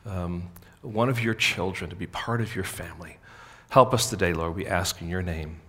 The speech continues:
Amen. Thank you. You may be seated. Can I ask that the mic just is dialed down just a little bit 'cause it's a little ringing for me? There you go. It's better. Can you guys still hear me? Yeah. All right. Good. Um,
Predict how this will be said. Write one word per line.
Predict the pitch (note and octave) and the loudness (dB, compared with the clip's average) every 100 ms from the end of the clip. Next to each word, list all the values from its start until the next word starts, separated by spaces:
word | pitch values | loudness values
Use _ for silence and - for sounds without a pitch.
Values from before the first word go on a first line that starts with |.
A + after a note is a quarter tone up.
| - | -16
Amen. | F#2 E2+ E2+ D2+ - - - - - - - | -8 -4 -4 -6 -12 -18 -20 -20 -20 -10 4
Thank | B2 A#2+ | 4 6
you. | |
You | A2 | 6
may | A2+ A2 | 8 6
be | G2+ | 4
seated. | - A#2 G#2 F#2 E2 - - - - | 4 4 4 4 2 -4 -14 -14 4
Can | - | 8
I | G4+ | 8
ask | - C#3+ C#3+ | 10 8 8
that | - - | 2 2
the | G2+ | 6
mic | G#2+ B2+ C3 - - | 8 8 6 -6 -4
just | A#2+ - - - | -2 -2 -2 -2
is | G2 - - - - | 0 -2 -6 0 8
dialed | G#2 A#2+ A2 | 10 10 8
down | A2 G#2+ | 8 8
just | G2+ - | 4 0
a | F#2+ | 0
little | F2+ F#2+ | 2 2
bit | F2 D#2+ | 2 -2
'cause | - F#2 | -2 -4
it's | - - | -2 -2
a | F#2 D#2+ C#2 - - - - A#2 | 0 -2 -4 -14 -18 -20 -10 -2
little | G#2 E2+ | 0 0
ringing | F2 F2+ F2 E2 | 2 2 0 -4
for | - - | -10 -8
me? | D#2+ | 2
There | F2+ A#2 | 6 6
you | E2+ | 6
go. | C#2 | -2
It's | E2 - | -6 0
better. | D#2+ | 0
Can | - A2+ | 0 4
you | A#2+ | 6
guys | B2 | 6
still | C#3 | 4
hear | B2 D3+ | 4 4
me? | F#3 - - - - - - - - - - - | 4 -4 -14 -20 -20 -20 -20 -20 -20 -20 -20 2
Yeah. | G2+ E2+ - - | 8 8 6 8
All | C3 | 10
right. | G#2+ - | 10 8
Good. | D3 D#3+ D3+ - - - - - - - | 12 12 12 4 -10 -10 -8 -8 -4 10
Um, | B2+ A#2+ A#2 | 12 12 10